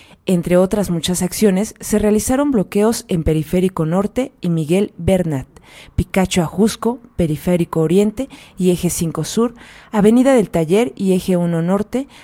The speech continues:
Avenida Centenario y Puerta Grande, Alta Tensión y San Antonio, Eje uno Norte y Anillo de Circunvalación,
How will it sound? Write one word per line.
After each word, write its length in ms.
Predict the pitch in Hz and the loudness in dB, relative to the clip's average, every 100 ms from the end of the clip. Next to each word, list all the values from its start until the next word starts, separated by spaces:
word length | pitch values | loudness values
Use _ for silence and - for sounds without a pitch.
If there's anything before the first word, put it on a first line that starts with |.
| - | -4
Avenida 460 | 165 165 175 185 | 0 2 2 0
Centenario 720 | 185 175 160 160 175 190 220 - | 0 -2 -2 -2 0 2 2 -2
y 100 | 196 | -6
Puerta 360 | - 160 - | -4 -4 -2
Grande, 460 | 160 185 196 190 233 - - | 0 0 0 -2 -6 -14 -12
Alta 300 | - 254 254 | -2 0 0
Tensión 540 | 277 196 170 214 226 247 | 0 2 2 2 2 0
y 60 | 190 | -4
San 220 | - 165 | -2 0
Antonio, 560 | 151 143 196 202 208 233 - - - | -2 0 0 0 -2 -6 -16 -16 -4
Eje 280 | 202 180 190 | -2 2 2
uno 240 | 185 175 | 2 0
Norte 460 | 165 190 233 277 285 | 0 0 -2 -4 -6
y 120 | - 180 | -2 0
Anillo 300 | 175 175 190 | 0 0 0
de 100 | 170 | 0
Circunvalación, 920 | - - 151 156 151 143 - 156 | -6 -8 -6 -4 -4 -4 -2 -2